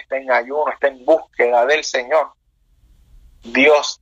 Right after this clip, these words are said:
nos da las capacidades para poder seguir hacia adelante. No es cuestión de que uno se lo sepa todo, porque entiendo yo que hasta que Cristo no nos llame a su presencia, no lo vamos a alcanzar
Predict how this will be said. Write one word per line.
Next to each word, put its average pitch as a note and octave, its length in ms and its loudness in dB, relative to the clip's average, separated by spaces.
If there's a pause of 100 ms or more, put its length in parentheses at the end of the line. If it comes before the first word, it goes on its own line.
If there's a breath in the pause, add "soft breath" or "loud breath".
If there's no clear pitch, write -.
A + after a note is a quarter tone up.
nos A2 280 -2
da C#3+ 140 2
las A#2 160 -4
capacidades A#2+ 760 -4
para A2 200 -2
poder G#2+ 240 -12
seguir G#2 300 -6
hacia G#2 220 -2
adelante. - 440 -10 (1160)
No F#3 140 0
es B2 100 -2
cuestión C3+ 420 -2
de C3 140 -2
que A#2+ 120 -4
uno B2 200 -4
se B2+ 120 -2
lo A#2+ 80 -4
sepa B2+ 360 -2
todo, A#2+ 340 -4 (1080)
porque A2+ 500 0
entiendo C#3+ 760 -2
yo A2 240 -4 (520)
que A2+ 80 2
hasta G#2+ 320 0
que G#2 180 -8
Cristo - 420 -4
no D3 140 2
nos C#3 180 -2
llame D3 220 0
a A#2+ 60 -8
su B2+ 160 -14
presencia, C#3+ 800 -6 (840)
no C#3+ 580 2
lo A#2 320 -4
vamos C3 500 -4
a A#2 80 2
alcanzar A2 760 -4